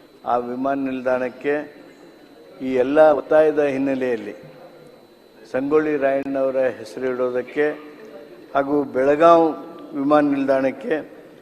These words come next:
ವೀರರಾಣಿ ಕಿತ್ತೂರು ಚೆನ್ನಮ್ಮನ ಹೆಸರಿಡೋದಕ್ಕೆ ಪರಿಶೀಲನೆ ಮಾಡ್ತದೆ. ತಮ್ಮ ನಿರ್ಣಯ ಮಾಡೋದು ಅದು ನಿಮಗೆ ಸದನಕ್ಕೆ ಬಿಟ್ಟಿರ್ತಕ್ಕಂಥ ವಿಚಾರ.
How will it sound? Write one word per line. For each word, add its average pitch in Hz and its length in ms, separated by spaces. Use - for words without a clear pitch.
ವೀರರಾಣಿ 143 580
ಕಿತ್ತೂರು 147 460
ಚೆನ್ನಮ್ಮನ 143 460
ಹೆಸರಿಡೋದಕ್ಕೆ 127 1120
ಪರಿಶೀಲನೆ 143 540
ಮಾಡ್ತದೆ. 123 720
ತಮ್ಮ 139 240
ನಿರ್ಣಯ 170 400
ಮಾಡೋದು 147 520
ಅದು 156 200
ನಿಮಗೆ 151 500
ಸದನಕ್ಕೆ 147 420
ಬಿಟ್ಟಿರ್ತಕ್ಕಂಥ 127 680
ವಿಚಾರ. 131 420